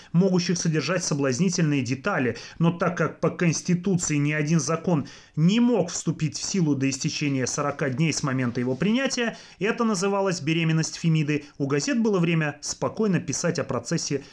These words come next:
до самого конца. Сам принц, отнеся к нему, отнёсся к нему с полным равнодушием, выраженным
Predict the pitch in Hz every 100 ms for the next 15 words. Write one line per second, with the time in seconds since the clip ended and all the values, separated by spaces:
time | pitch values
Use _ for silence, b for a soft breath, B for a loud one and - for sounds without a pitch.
0 | B 127 120 139 127 117 113 117 - 107
1 | 95 - _ _ - _ _ _ _ _
2 | - - 165 - 175 170 175 175 156 175
3 | 170 160 151 B B B B B 170 165
4 | 170 220 208 214 202 202 196 - 220 202
5 | 196 196 196 202 214 - 139 123 123 139
6 | 117 135 131